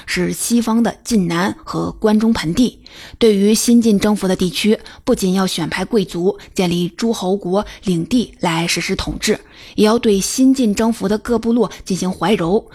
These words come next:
把他们变成商王朝的附庸，平时交纳贡品，征战时出兵支援。一九八五年以来，考古学家在今天西安市灞桥区的老牛坡发现了一座规模巨大的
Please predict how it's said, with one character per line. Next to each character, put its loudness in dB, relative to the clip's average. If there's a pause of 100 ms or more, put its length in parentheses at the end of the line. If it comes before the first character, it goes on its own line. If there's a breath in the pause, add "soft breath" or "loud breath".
(120 loud breath)
把 -2
他 -2
们 0
变 2
成 -4
商 -2
王 0
朝 -6
的 -4
附 -2
庸， 2 (280 loud breath)
平 2
时 -2 (140)
交 -2
纳 -2
贡 2
品， -4 (240 loud breath)
征 4
战 2
时 -2
出 -4
兵 0
支 2
援。 0 (640 loud breath)
一 6
九 4
八 2
五 2
年 2
以 0
来， 0
考 -4
古 0
学 -4
家 0
在 -4
今 -4
天 -2
西 -4
安 2
市 0 (180 loud breath)
灞 -4
桥 -6
区 -4
的 0 (120)
老 -2
牛 -6
坡 0 (240 loud breath)
发 0
现 2
了 2
一 0
座 0
规 0
模 2
巨 -4
大 -4
的 -4